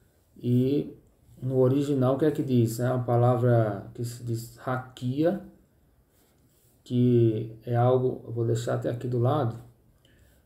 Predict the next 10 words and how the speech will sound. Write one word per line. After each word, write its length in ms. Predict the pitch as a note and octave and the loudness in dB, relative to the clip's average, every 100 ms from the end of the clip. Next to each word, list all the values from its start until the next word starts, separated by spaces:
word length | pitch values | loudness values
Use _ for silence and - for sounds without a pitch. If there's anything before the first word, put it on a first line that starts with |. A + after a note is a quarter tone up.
| _ _ _ - B2 - _ _ | _ _ _ -20 -20 -20 _ _
para 160 | - A#2 | -4 0
você 240 | A#2 B2 | 0 0
conferir, 640 | A#2+ A#2+ - B2+ A2+ G#2+ - - _ _ | -2 -2 2 4 4 0 -6 -16 _ _
algo 340 | - B2 C3 C#3 | -4 0 0 -2
firme, 1040 | - - - C#3+ D3 D3+ B2 A#2+ G2+ - - - | -10 -20 -12 -4 0 2 2 2 0 -8 -18 -14
algo 380 | G#2+ A#2+ A#2+ B2 | -2 0 0 -2
sólido, 920 | - - - C#3 C#3 C3+ A#2+ - G2 - - | -4 -8 0 6 6 6 4 -2 -8 -14 -12
algo 540 | A2+ A#2+ A#2+ A#2+ A#2 - - | -4 -2 0 0 -2 -6 -4
protetor. 1040 | C#3+ C#3+ C#3+ C#3+ - - C#3+ C#3+ A#2+ - - _ _ _ _ _ _ _ _ _ _ _ - | 0 2 2 0 -2 4 8 8 6 0 -12 _ _ _ _ _ _ _ _ _ _ _ -10
Então, 760 | B2 A#2+ C#3 D3 C3+ A#2+ - | -8 -2 2 4 4 2 -2